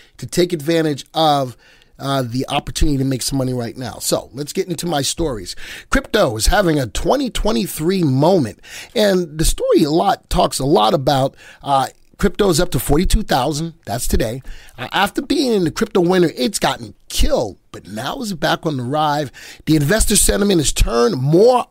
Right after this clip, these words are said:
optimistic in recent weeks. Uh, it's up a hundred and fifty percent so far this year. Now, somebody's already asked me, "Is it too late to get into it?" I don't think so, but I'll tell you why. Next one. Now,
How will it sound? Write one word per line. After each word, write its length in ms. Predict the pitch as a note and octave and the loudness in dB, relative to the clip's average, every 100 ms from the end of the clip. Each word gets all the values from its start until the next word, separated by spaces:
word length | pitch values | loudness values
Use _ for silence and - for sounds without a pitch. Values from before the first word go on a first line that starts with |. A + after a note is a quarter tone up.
| - | -2
optimistic 920 | A3 - - G3+ G#3+ A#3+ - G#3+ G#3 | 0 0 -2 0 2 2 2 0 0
in 140 | G3 | 0
recent 420 | F#3 F#3 - F3 | 2 2 0 -2
weeks. 400 | E3+ A#3 A#3 - - - - - | -2 -4 -4 -8 -12 -16 -14 -2
Uh, 140 | F3+ | 0
it's 240 | - A#3+ - - | 2 0 0 0
up 220 | A2+ - | -2 2
a 120 | D#3 | 0
hundred 600 | B2+ - B3 D#4+ D#4+ G3 - | 2 -2 0 0 0 -2 0
and 220 | D#3 C3 | -2 -2
fifty 560 | - - B3 - - F#3+ | -6 -6 -6 -4 -4 -2
percent 720 | - E3+ - - F#3 D3+ - | -2 -2 -2 -2 0 0 -4
so 400 | - - F#3 G3+ | -10 -2 0 0
far 280 | - E3 D#3+ | 2 0 2
this 240 | D#3 - | 0 -2
year. 220 | G#3+ C3 - - - | -2 -4 -6 -12 -2
Now, 180 | E3+ | 2
somebody's 500 | D#3+ A#3 G#4+ F4+ E3+ | 2 0 -2 0 2
already 260 | C#3+ C3+ C3+ | 2 -2 0
asked 220 | E3+ D#3+ | -2 -2
me, 80 | C#3 | -6
"Is 240 | C#3+ F#3+ | -2 -2
it 140 | D3+ - | -2 -2
too 200 | - C4 | 0 0
late 280 | A#3 G#3 C#3 | 0 -2 -2
to 80 | |
get 200 | C3 D3+ | -2 0
into 280 | D3+ C#3 C3+ | 0 -2 -6
it?" 140 | C3+ - - - - - | -8 -8 -20 -20 -8 -2
I 160 | G3 | 2
don't 240 | A#3+ G#3 - | 2 0 0
think 180 | G3+ | 0
so, 320 | F3+ - F#3+ F#3 | 0 0 0 2
but 140 | C#3+ | 2
I'll 100 | C3 | 2
tell 220 | - B2 | 2 -2
you 120 | B2+ | -2
why. 400 | B2+ D#3+ C3+ E2+ - - - | -4 -2 -2 -4 -14 -20 -10
Next 340 | C#3+ B3 C4+ - | 0 0 2 0
one. 240 | C#3+ G2+ - - | -4 -4 -14 -8
Now, 220 | E3 B2+ | -6 -6